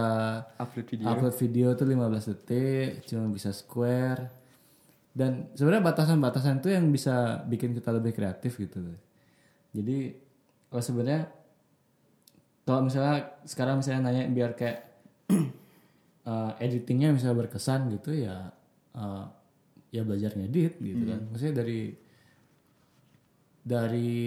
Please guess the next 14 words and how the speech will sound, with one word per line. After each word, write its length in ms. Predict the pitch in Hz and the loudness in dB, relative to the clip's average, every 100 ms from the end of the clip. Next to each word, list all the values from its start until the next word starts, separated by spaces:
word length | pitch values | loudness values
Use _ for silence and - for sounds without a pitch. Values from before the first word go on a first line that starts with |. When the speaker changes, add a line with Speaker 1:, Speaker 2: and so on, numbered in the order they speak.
| 120 123 | -4 -6
Speaker 2:
story-nya 680 | - - 120 117 117 127 143 | -4 0 2 4 2 2 2
gitu. 200 | 117 123 123 - _ _ _ _ - | 0 -4 -10 -16 _ _ _ _ 2
<clears throat> 1300 | 202 180 127 - - - _ _ _ _ _ - - | 4 6 2 -8 -20 -20 _ _ _ _ _ -20 0
Soalnya 200 | 147 170 | 2 4
kalau 140 | 185 160 | 4 4
bikin 220 | 151 165 | 4 2
visual-visual 500 | 156 160 151 156 151 | 2 2 2 4 4
yang 100 | 147 | 4
bagus 320 | 120 127 135 | 2 0 0
ya 80 | 139 | 0
seperti 240 | 127 131 | -2 -4
kata 200 | 123 123 123 | -2 -2 -2
Tata 240 | 117 123 113 | -2 -2 0
tadi, 320 | 107 143 | 2 0